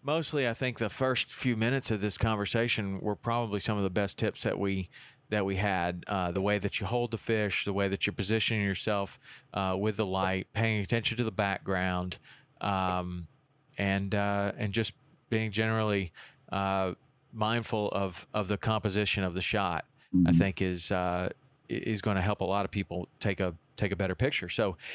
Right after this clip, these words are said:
Speaker 1: if you guys are out there taking better pictures and this podcast has helped you, why don't you tag us on Instagram? You can tag Jason Stemple. What's your handle on,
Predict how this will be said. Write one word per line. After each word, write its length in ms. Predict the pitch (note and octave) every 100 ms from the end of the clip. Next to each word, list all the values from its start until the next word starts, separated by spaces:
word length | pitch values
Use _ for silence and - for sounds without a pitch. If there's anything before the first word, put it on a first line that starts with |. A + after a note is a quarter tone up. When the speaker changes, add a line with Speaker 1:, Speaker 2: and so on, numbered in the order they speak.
| -
Speaker 1:
if 140 | - A#2+
you 80 | A#2
guys 260 | B2 A#2
are 240 | A#2 D#3 C3+
out 220 | G2+ -
there 200 | F#2+ F#2
taking 280 | G2 G#2+ G2
better 200 | G2 F#2+
pictures 380 | G#2+ G2 G#2+ G2
and 100 | G2
this 120 | G2
podcast 540 | - A#2 A2+ - G2+ -
has 240 | B2 D#3+
helped 300 | A2 G2 -
you, 180 | F#2+ F#2 - _ _ _ _ _ _ _ _ - -
why 220 | G2 G2+
don't 240 | A2+ A#2
you 240 | A#2 A2 A2+
tag 300 | - G#2 A2
us 100 | -
on 100 | C3
Instagram? 460 | E3 - A#2 F2
You 80 | F2
can 120 | F2+
tag 280 | G2 G#2 G2+
Jason 280 | F#2+ G2 -
Stemple. 320 | - A#2+ B2+
What's 200 | A#2 A#2
your 140 | A2+ G#2+
handle 300 | G2+ F#2 F#2
on, 260 | F2+ F#2